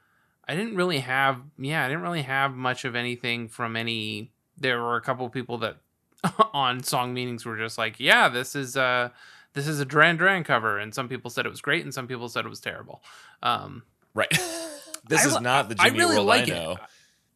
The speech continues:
Speaker 1: Yeah, yeah. Um, I really like it. Um, and, uh, it reminds me a lot of what they ended up doing with Firestarter, where I would have never guessed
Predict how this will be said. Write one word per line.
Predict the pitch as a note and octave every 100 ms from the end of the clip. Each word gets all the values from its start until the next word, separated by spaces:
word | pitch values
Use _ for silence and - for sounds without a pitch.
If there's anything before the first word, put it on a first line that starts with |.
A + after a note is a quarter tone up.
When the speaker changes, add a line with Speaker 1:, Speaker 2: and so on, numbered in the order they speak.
| -
Speaker 1:
Yeah, | D#3+ C3
yeah. | A2 G#2 - D#3+ -
Um, | F3 E3+ D#3 D3 C#3+ -
I | A#3
really | F4 E4 B3
like | E3+ D#3+ G#3+ A3+
it. | - A2 - _ _
Um, | D3 C3+ A#2 A2 A2 F#2 _ _ -
and, | E3 D3 C#3 C3 B2
uh, | C3 A#2+ A2+ A2+
it | C#3+ -
reminds | D3 C3+ C#3 E3 D#3 C#3+
me | C#3
a | B2
lot | A#2 A#2 A#2+ -
of | C3 B2
what | A2+
they | B2
ended | A#2 A2+ A2
up | G#2+
doing | A2+ A2 G#2+
with | F#2+
Firestarter, | - D3 C#3 - G#2 F2+ - -
where | B2 A2+ G#2 G2 -
I | D3
would | E3
have | B2
never | B2 C#3 E3 C3+
guessed | G#2+ A2+ G2 - -